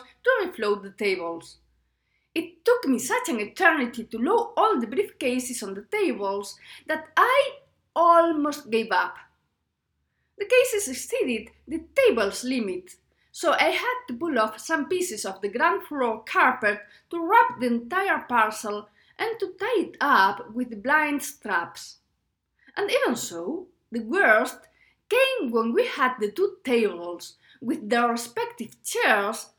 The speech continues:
out of the water, and we had to carry them to the boat. And the very worst was carrying them home. Salva couldn't believe the size of the tables. He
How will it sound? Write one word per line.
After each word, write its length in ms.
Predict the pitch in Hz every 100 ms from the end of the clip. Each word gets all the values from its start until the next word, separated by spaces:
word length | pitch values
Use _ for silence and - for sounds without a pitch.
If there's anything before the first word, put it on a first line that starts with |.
| 415
out 280 | 466 381
of 140 | 262 202
the 80 | 202
water, 400 | 214 196 - 175
and 840 | 160 _ _ _ - 679 587 523
we 120 | 427
had 240 | 427 381 -
to 60 | -
carry 340 | 359 453 453
them 320 | 330 247 233 233
to 100 | 427
the 100 | 427
boat. 480 | 269 202 185 180 - _ _ _ _ _ _ _ _ -
And 320 | 339 392 285
the 60 | 196
very 260 | 233 339
worst 680 | 240 202 180 185 392 - _ _
was 200 | 233 233
carrying 840 | - - 427 415 226 214 240 277 262
them 300 | 330 392 392 - -
home. 480 | 494 427 214 185 - _ _ _ _ _ _ _ _ _ _ _ _ _ _ _ _ _ -
Salva 360 | 554 571 -
couldn't 300 | 415 453 311
believe 380 | 233 254 294 -
the 60 | 208
size 420 | - 359 277 254
of 180 | 196 202
the 80 |
tables. 680 | 190 262 226 180 175 160 - _ _
He 220 | - 392